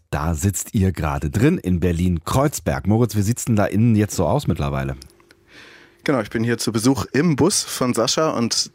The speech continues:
Speaker 2: der ist, äh, innen nicht mehr so weiß mit diesen blechernen Wänden, sondern da ist Holz eigentlich überall, wo man hinguckt, unterschiedliche Holzarten. Ähm, und vor allem, ähm, im hinteren Bereich gibt's so eine Art U, also ich sitze, ähm, hi-,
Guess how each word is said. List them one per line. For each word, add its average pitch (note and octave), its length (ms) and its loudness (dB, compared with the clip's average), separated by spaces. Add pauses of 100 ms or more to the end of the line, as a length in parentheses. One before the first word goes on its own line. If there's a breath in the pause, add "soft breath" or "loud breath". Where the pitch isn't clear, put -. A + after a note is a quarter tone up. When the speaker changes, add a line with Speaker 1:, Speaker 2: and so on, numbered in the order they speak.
Speaker 2:
der A2 300 2
ist, - 220 -2
äh, G#2 260 0
innen A#2 260 2
nicht A#2 200 -2
mehr G#2 160 0
so F2+ 180 -2
weiß F2 380 -2
mit G2 100 -4
diesen G2 180 -2
blechernen F2+ 460 -4
Wänden, A2+ 320 -2
sondern G2 300 -2
da F2+ 60 0
ist - 180 -4
Holz A#2+ 260 0
eigentlich A2+ 380 -2
überall, B2 280 0
wo G#2 80 0
man G2 200 -2
hinguckt, - 600 -6 (440 loud breath)
unterschiedliche B2 540 -2
Holzarten. G#2+ 720 -2 (320 loud breath)
Ähm, G#2 280 0
und D3 340 0
vor F#2 220 -2
allem, G#2+ 340 0
ähm, G#2 360 0 (380)
im G2+ 220 0
hinteren C3+ 600 0
Bereich A2 420 -2
gibt's - 220 -8
so B2+ 80 0
eine G2+ 160 2
Art - 200 -6
U, D#3+ 160 2
also G#2 160 2
ich G2+ 80 -2
sitze, D#3 460 2 (440 loud breath)
ähm, G#2 360 0 (200)
hi-, A2+ 180 -2